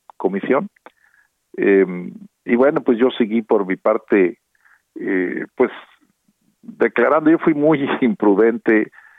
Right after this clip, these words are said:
Javier, porque pues este, yo declaraba que cada que me preguntaban, pues que pedí que declarara el presidente Salinas, este, en fin, decía yo muchas cosas.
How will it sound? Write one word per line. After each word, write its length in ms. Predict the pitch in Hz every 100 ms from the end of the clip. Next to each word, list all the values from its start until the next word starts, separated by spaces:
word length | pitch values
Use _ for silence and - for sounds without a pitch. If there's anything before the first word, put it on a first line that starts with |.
| _
Javier, 440 | - 101 104 110 -
porque 480 | 107 - - 90 - _ _ _ - - - -
pues 160 | 208 -
este, 560 | 101 - 101 98 101 98
yo 140 | 113
declaraba 520 | 117 104 101 104 110 - _ _ - - -
que 300 | - 98 92 - -
cada 180 | 107 110
que 100 | 104
me 100 | 92
preguntaban, 640 | 95 90 90 110 117 113
pues 140 | 101 90
que 240 | - 87 82 - - _ _
pedí 260 | 113 104 104
que 100 | 110
declarara 400 | 95 98 95 101
el 80 | 95
presidente 600 | 95 - 101 107 98 85
Salinas, 540 | 98 110 123 120 113 - - - - - - -
este, 720 | - - - 101 92 87 95 _ _ _ _ _ _ _
en 120 | 110
fin, 380 | - 135 120 113 90
decía 280 | 113 - 131
yo 140 | 131
muchas 280 | 123 - 110
cosas. 440 | - 107 - 104